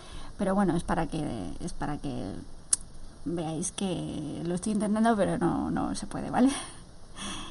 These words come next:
Y nada más. Muchísimas gracias por estar ahí, por,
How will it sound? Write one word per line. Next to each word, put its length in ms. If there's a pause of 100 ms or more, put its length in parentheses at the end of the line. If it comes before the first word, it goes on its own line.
(120)
Y 220
nada 200
más. 220 (340)
Muchísimas 460
gracias 260
por 160
estar 260
ahí, 460
por, 560